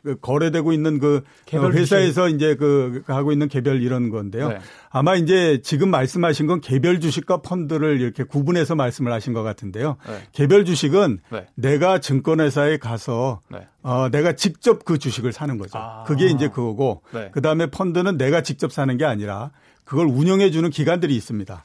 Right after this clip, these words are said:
Speaker 1: 그러면
Speaker 3: 음.
Speaker 1: 나는 거기에다가 돈을 넣고 일정한 수수료를 내고 하면 그 운영해주는 회사들이 나를 대행해가지고,
Speaker 3: 네.
Speaker 1: 어, 그 이제 주식을 사고 거기에서 이제 수익을 내고 하는 거기 때문에
Speaker 3: 아.
Speaker 1: 펀드라고 하는 건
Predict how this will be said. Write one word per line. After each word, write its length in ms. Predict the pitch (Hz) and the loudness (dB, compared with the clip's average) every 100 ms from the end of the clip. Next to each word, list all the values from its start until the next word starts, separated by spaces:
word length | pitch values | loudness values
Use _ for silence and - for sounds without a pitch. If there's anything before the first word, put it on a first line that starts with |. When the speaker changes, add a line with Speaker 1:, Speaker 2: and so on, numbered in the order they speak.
| _ | _
Speaker 1:
그러면 440 | 117 120 156 170 | -8 -2 2 2
Speaker 3:
음. 20 | 147 | 2
Speaker 1:
나는 380 | 135 170 175 | 2 2 0
거기에다가 500 | 123 135 156 151 156 | 0 0 2 2 0
돈을 320 | 143 127 139 127 | 0 2 2 2
넣고 320 | 110 175 160 | -2 -2 0
일정한 400 | 139 139 151 151 | 0 0 -2 -2
수수료를 500 | 151 135 143 147 147 | -4 -6 -2 0 0
내고 240 | 113 127 | 0 -2
하면 360 | 117 131 151 85 _ - _ | -2 0 -2 -4 _ -20 _
그 400 | - 151 165 170 147 | -4 2 4 4 2
운영해주는 800 | 123 156 170 175 147 131 151 139 | 2 2 2 2 0 0 2 2
회사들이 440 | 135 139 127 147 | 2 0 0 -2
나를 320 | 113 120 143 | 0 0 -2
대행해가지고, 1000 | 123 123 139 135 127 113 117 107 175 202 | -2 0 2 2 0 -2 -4 -2 0 0
Speaker 3:
네. 120 | 117 92 - 131 | -6 -10 -12 -6
Speaker 1:
어, 400 | 120 123 120 117 | -2 0 0 -2
그 240 | 139 135 | 2 2
이제 240 | 123 127 123 | 2 0 0
주식을 400 | - 123 131 135 | -2 -2 0 0
사고 440 | 143 131 156 165 | -2 -2 -2 -2
거기에서 420 | 127 117 123 117 | -4 -4 -2 -2
이제 160 | 123 117 | -2 -4
수익을 320 | - 160 147 | -4 0 2
내고 200 | 120 117 | 2 0
하는 260 | 123 143 139 | -2 -2 -2
거기 200 | 120 107 | -2 -4
때문에 440 | - 104 110 165 | -8 -10 -6 -6
Speaker 3:
아. 120 | 101 98 95 - - - | -6 -10 -18 -20 -20 -10
Speaker 1:
펀드라고 480 | - 190 208 202 190 | -4 2 4 4 4
하는 220 | 180 170 | 2 2
건 580 | 180 185 170 156 139 | 2 0 0 0 0